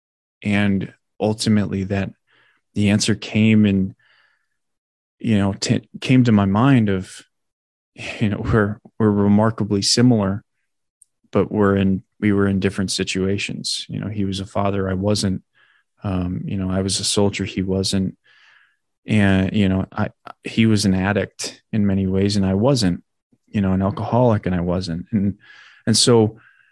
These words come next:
I had to really look and understand that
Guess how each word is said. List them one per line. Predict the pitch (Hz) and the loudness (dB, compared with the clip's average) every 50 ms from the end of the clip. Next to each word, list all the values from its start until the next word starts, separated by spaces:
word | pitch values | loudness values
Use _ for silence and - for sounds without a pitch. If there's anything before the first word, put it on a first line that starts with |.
| _ _ _ _ _ _ _ _ _ _ _ | _ _ _ _ _ _ _ _ _ _ _
I | - - 117 | -4 -2 2
had | 117 127 131 131 | 2 2 4 2
to | 113 | 2
really | 101 107 113 113 117 113 104 | 2 2 0 2 2 2 0
look | 101 104 120 135 135 - - | 2 2 2 2 0 0 -2
and | 104 98 98 - | -2 -2 -2 -4
understand | - 110 107 104 98 - - - 107 110 113 110 104 | 0 0 0 0 0 -2 -2 0 0 2 4 4 2
that | 98 95 | 2 0